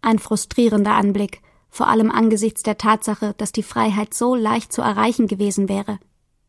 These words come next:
Sie hätte nur ein kleines bisschen höher hinauffliegen müssen, statt es immer wieder auf die gleiche, erwiesenermaßen aussichtslose Weise zu versuchen.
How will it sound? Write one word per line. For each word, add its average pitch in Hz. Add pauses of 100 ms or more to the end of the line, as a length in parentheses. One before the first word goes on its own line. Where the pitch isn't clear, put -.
Sie -
hätte 220
nur 247
ein 226
kleines 226
bisschen 214
höher 220
hinauffliegen 208
müssen, 190 (240)
statt -
es 208
immer 233
wieder 208
auf -
die -
gleiche, 208 (300)
erwiesenermaßen 220
aussichtslose 202
Weise 196
zu -
versuchen. 208